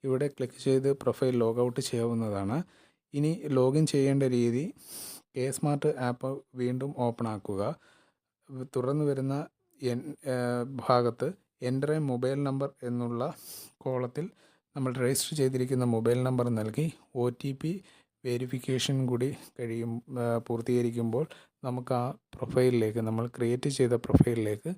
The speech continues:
ആ, കയറുവാൻ സാധിക്കുന്നതായിരിക്കും. ഇങ്ങനെയാണ് മൊബൈൽ,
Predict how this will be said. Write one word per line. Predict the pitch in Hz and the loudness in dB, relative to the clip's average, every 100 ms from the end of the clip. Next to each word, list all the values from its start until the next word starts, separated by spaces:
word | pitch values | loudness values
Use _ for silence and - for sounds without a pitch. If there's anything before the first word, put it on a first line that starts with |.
| - - _ _ 143 | -10 -20 _ _ -6
ആ, | 127 117 | -4 -4
കയറുവാൻ | - 117 113 117 131 | -2 -2 -2 -2 -2
സാധിക്കുന്നതായിരിക്കും. | - 113 110 107 110 104 101 92 - - - | 0 0 -2 -4 -6 -6 -6 -8 -12 -16 -8
ഇങ്ങനെയാണ് | 147 127 139 131 120 131 214 - _ _ - | -2 0 0 0 -2 -4 -8 -14 _ _ -12
മൊബൈൽ, | 127 120 123 143 | -6 0 4 4